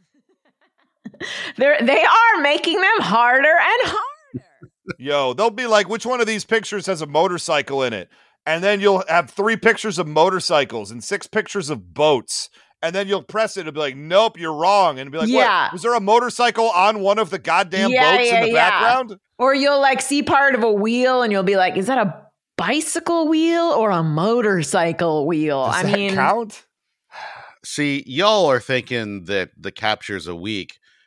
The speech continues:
Speaker 3: and I'm here thinking, "Am I a robot? Is the reason why I'm not good at captchas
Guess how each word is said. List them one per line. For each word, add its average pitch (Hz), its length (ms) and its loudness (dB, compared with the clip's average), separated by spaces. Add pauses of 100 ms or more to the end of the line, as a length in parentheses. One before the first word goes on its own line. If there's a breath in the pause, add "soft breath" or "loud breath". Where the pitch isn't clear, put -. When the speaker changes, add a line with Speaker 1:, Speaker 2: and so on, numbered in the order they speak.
(280)
Speaker 3:
and 107 100 -4
I'm 143 480 0 (440)
here 113 420 0
thinking, 107 560 -4 (920)
"Am 78 140 -16
I 82 120 -14
a 95 100 -14
robot? 110 640 -14 (1500)
Is 104 160 -6
the 104 100 -8
reason 127 380 -6
why 113 200 -6
I'm 110 100 -4
not 113 240 -6
good - 160 -6
at - 120 -12
captchas - 720 -8